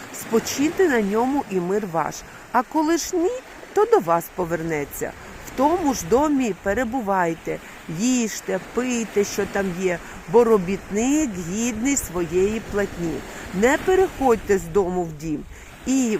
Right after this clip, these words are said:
в яке тільки місто війдете, і де приймуть вас,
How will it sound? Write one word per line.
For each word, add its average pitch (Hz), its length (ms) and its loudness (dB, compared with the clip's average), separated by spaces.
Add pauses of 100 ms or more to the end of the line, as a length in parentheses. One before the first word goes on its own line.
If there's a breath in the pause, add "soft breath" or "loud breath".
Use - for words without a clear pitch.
в 170 100 -6
яке 302 440 -2
тільки 254 380 -2
місто 226 540 -2
війдете, 160 640 -4 (340 loud breath)
і 247 120 2
де 302 300 2
приймуть 196 720 0
вас, 208 440 -2